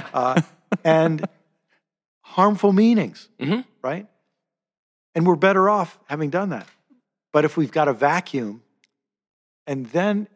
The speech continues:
Speaker 1: here's this realization, where does meaning come from? And we are involved in the making of meaning.
Speaker 2: Mm.
Speaker 1: And this sense that we take responsibility for the meaning that we make. I, I have, uh, four children. One of my children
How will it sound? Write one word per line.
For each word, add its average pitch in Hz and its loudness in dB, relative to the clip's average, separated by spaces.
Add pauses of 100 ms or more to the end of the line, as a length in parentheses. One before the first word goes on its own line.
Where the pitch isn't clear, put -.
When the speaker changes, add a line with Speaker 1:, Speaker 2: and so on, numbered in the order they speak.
(180)
Speaker 1:
here's 175 -4
this - -6 (120)
realization, 151 -6
where 160 6
does 143 0
meaning 139 -2
come 120 -10
from? 95 -20 (840)
And 127 -8
we 180 -6 (120)
are 147 -4
involved 127 0 (100)
in 123 -10
the 120 -6
making 113 -6
of 101 -20
meaning. 101 -14 (160)
Speaker 2:
Mm. 104 -8 (480)
Speaker 1:
And 135 -10 (220)
this 165 -4
sense 151 -8
that - -14
we 127 -12
take - -12
responsibility 131 -2
for 107 -6
the 104 -2
meaning 131 -2
that - -8
we 110 -10
make. 101 -12 (260)
I, 143 -2
I 143 2
have, 139 0 (240)
uh, 123 -2
four - 2
children. 127 0
One 131 0
of 135 0
my 131 2
children 117 -6